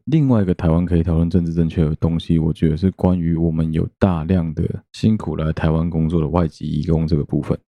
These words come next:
有多少台湾人，你可以问问看你自己，你有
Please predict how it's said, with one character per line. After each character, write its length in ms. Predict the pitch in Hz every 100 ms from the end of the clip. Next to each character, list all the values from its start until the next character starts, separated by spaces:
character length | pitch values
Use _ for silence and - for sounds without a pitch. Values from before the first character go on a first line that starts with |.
| _
有 220 | - 90 87 _
多 280 | 127 127 127
少 260 | - 80 -
台 200 | 90 80
湾 200 | 82 87
人， 160 | 78
你 120 | 85 90
可 100 | 131
以 100 | 120
问 140 | 117
问 80 | 110
看 160 | 107 92
你 80 |
自 120 | 73 90
己， 160 | 69 71
你 160 | 101
有 120 | 135